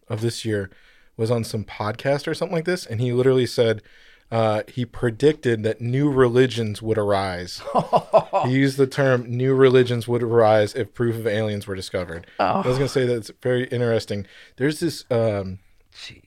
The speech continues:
Speaker 1: I was gonna say, uh, I think, uh, uh, uh, just to harken back, you were saying a lot of really good stuff. Um, there's this great book, um,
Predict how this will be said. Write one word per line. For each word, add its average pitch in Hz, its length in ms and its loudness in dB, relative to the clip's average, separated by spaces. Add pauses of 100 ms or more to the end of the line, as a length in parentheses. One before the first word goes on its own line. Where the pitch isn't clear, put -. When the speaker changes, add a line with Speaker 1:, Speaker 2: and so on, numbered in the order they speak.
(420)
Speaker 1:
I 147 80 0
was 147 120 2
gonna 151 160 -4
say, 139 220 -2
uh, 110 100 -4 (120)
I 113 120 0
think, 143 260 -6
uh, 120 120 -4 (220)
uh, 110 60 -10 (180)
uh, 123 120 -4 (100)
just - 220 -10
to 104 160 -4 (140)
harken 104 360 -4
back, 101 220 -8 (160)
you 104 100 -12
were 101 160 -12 (340)
saying 113 220 -4
a 104 40 -6
lot 104 120 -6
of 101 80 -10
really 104 160 -8
good 101 120 -12
stuff. 110 260 -8 (600)
Um, 123 420 0 (440)
there's 135 200 -6
this 131 220 -6 (280)
great 135 420 0
book, 120 340 2 (100)
um, 101 480 -4